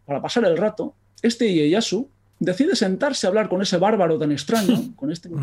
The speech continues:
Speaker 1: este Adams, que le han traído desde las lejanas tierras de Kyushu en el sur de Japón, y que dice ser enemigo de los jesuitas, que es algo que a él le suena muy raro. Y dice, "Coño, pues hay, hay, hay, hay, eh, eh, hay, hay rencillas entre los bárbaros del sur, de los bárbaros del sur, no son todos lo mismo".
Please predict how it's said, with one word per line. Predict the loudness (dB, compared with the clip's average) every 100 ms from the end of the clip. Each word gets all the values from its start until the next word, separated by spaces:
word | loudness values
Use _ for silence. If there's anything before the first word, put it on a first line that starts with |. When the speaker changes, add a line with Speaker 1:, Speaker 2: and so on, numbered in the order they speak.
| -6 -6
Speaker 1:
este | -2 0
Adams, | 2 -2 -2
que | 0
le | 2
han | 2
traído | 2 4 4 2
desde | 2 0
las | -2
lejanas | -2 -2 0 -2 -2
tierras | 0 0 0 -2
de | -4
Kyushu | -2 -2 -2
en | -4
el | -2
sur | -4
de | -6
Japón, | -6 -6 -6 -8 -14 -20 -16 -4
y | 2
que | 6
dice | 6 4
ser | 2 4
enemigo | 4 4 4 4
de |
los | 4
jesuitas, | 0 -2 0 0 -4
que | -6
es | -6
algo | -2 0
que | 2
a |
él | 0
le | 0
suena | -2 -2
muy | -2 -2
raro. | -2 -2
Y |
dice, | -6 -10
"Coño, | -8 -8 -8
pues | -12 -16 -12 -6
hay, | -2 0
hay, | 0 0 0
hay, | 0 0 -2 -4 _ _ _ _ _ -6
hay, | -2
eh, | 0 2 2 2
eh, | 0 0
hay, | 0 2 2 0 0 0
hay | 0
rencillas | 2 0 0 2 2 2
entre | -2 0 -2
los | -2 -2
bárbaros | -2 -2 -4
del | -6
sur, | -6 -4
de | -2
los | -2 -4 -4
bárbaros | -4 -4 -4
del | -6
sur, | -4 -4
no | -4
son | -6 -6
todos | -4
lo | -2
mismo". | -2 -2